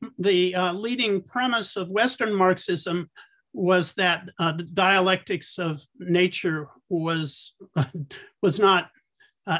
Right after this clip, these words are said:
acceptable, that there, there was no dialectics, um, within, uh, nature as an objective realm. There was only a dialectics of society and of, of the subject, of the human agent. So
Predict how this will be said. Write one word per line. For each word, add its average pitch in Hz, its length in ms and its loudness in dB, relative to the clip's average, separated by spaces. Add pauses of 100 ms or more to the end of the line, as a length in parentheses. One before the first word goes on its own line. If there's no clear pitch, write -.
acceptable, 170 640 -2
that 165 180 -2
there, 170 360 2
there 170 200 0
was 175 440 2
no 165 400 -2 (160)
dialectics, 165 1120 0
um, 143 400 -4 (480)
within, 156 640 2
uh, 143 300 0 (200)
nature 156 520 0
as 143 500 -2 (120)
an 151 180 2
objective 143 580 -2
realm. 147 260 0
There 160 180 0
was 165 200 0
only 175 320 6
a 156 80 0 (180)
dialectics 156 840 0 (720)
of 151 180 0
society 165 1000 2
and 143 380 0 (320)
of, 143 400 0
of 143 160 2
the 160 80 -4
subject, 156 580 -2
of 143 220 -4
the 165 80 -4
human 160 380 4
agent. 156 440 -2
So 165 300 -2